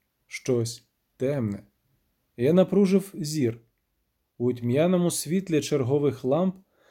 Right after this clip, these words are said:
я навіть не міг стверджувати, що це предмет. Може, просто тінь. Якби не Ірма, я б у житті не звернув уваги. Вже збирався сказати, що не бачу нічого страшного, аж тінь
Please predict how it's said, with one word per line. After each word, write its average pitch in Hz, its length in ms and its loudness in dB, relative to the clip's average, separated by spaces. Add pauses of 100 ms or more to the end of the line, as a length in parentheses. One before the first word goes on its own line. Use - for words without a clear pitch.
(160)
я 131 180 4
навіть 185 300 4
не 175 100 2
міг 196 280 0
стверджувати, 170 720 0
що - 240 -2
це 156 220 -4
предмет. 175 540 0 (600)
Може, 117 280 0
просто 120 400 -4
тінь. 135 420 -4 (720)
Якби 151 400 2
не 165 180 2 (100)
Ірма, 180 400 0 (520)
я 131 280 2
б 139 60 -6 (100)
у 190 160 2
житті 190 500 0
не 117 140 2
звернув 117 540 -2
уваги. 135 420 0 (840)
Вже 127 260 2
збирався 160 500 2
сказати, 165 580 0
що - 220 -4
не 135 100 -2
бачу 151 360 0
нічого 131 360 0
страшного, 180 760 0 (420)
аж 113 300 -4
тінь 196 420 0